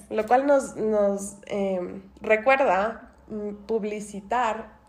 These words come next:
Próximamente se va a abrir un café, bar, restaurante, <laughs> donde estaremos t-, gustosas trabajando, <laughs> atendiendo,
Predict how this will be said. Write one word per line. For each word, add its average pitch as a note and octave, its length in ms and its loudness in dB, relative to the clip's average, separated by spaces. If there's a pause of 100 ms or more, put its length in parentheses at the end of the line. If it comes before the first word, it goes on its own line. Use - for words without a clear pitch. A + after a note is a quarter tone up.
(160)
Próximamente G#3+ 800 -2
se G#3 140 -8
va G3 80 -2
a - 40 -2
abrir G3+ 320 -6
un G3+ 160 -6
café, G3+ 340 -6
bar, G3+ 380 -4 (500)
restaurante, F#3+ 720 -4 (180)
<laughs> - 760 -4
donde F#4 300 6
estaremos E4 480 2
t-, B3 160 -2
gustosas D4+ 600 2
trabajando, B3 680 4 (480)
<laughs> - 380 2
atendiendo, B3 1000 4